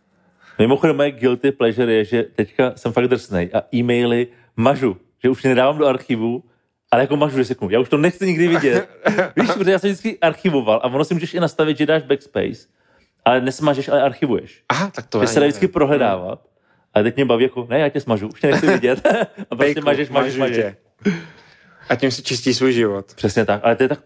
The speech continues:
Speaker 1: to je tak dobrý, že vlastně víš, že ta informace zmizela.
Speaker 2: Jo.
Speaker 1: Prostě když ji budeš chtít fakt jako najít, tak musíš vyvinout velký, velkou energii, aby si někoho zjistil. Tím pádem, aby si někomu dovolal, nebo se jako na to znova zeptal, že vlastně tím, že jsi to smazal, tak netáhneš to břímě sebou.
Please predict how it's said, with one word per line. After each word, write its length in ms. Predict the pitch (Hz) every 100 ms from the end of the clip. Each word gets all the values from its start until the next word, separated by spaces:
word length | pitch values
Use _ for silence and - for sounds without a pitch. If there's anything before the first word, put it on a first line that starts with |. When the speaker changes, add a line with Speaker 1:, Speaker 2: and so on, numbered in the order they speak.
| _
Speaker 1:
to 80 | 135
je 40 |
tak 140 | 165
dobrý, 240 | 135 139 151
že 100 | 147
vlastně 200 | 143 160
víš, 140 | 165
že 160 | 151 160 - - - _ _
ta 80 | 131
informace 400 | 139 160 160 160
zmizela. 420 | 151 143 160 110 - _
Speaker 2:
Jo. 120 | 131 - _ _
Speaker 1:
Prostě 200 | _ -
když 200 | 113 117
ji 60 | 208
budeš 160 | 180 175
chtít 200 | 185 -
fakt 140 | -
jako 180 | 135 175
najít, 140 | 127
tak 100 | 123
musíš 160 | 120 135
vyvinout 340 | 131 131 139
velký, 580 | 117 113 117 147 156 160 - _ -
velkou 220 | 113 151
energii, 280 | 131 127 -
aby 180 | 135 139
si 140 | -
někoho 220 | 151 165
zjistil. 340 | 143 131 - 110
Tím 160 | 135
pádem, 460 | 131 127 131 151 156 - _
aby 100 | 110
si 100 | 131
někomu 320 | 147 160 147
dovolal, 600 | 104 101 107 131 131 131 127
nebo 160 | 113
se 100 | -
jako 120 | 117
na 100 | 113
to 100 | 107
znova 380 | 98 85 107 123
zeptal, 520 | 101 92 - 95 104 - _ _ _ _ -
že 60 |
vlastně 180 | 110 127
tím, 160 | - 113
že 100 | 131
jsi 40 |
to 60 | 131
smazal, 360 | 127 113 120
tak 140 | 123 131 -
netáhneš 560 | 113 113 127 127 123
to 100 | -
břímě 380 | 117 101 117 123
sebou. 340 | 123 110 95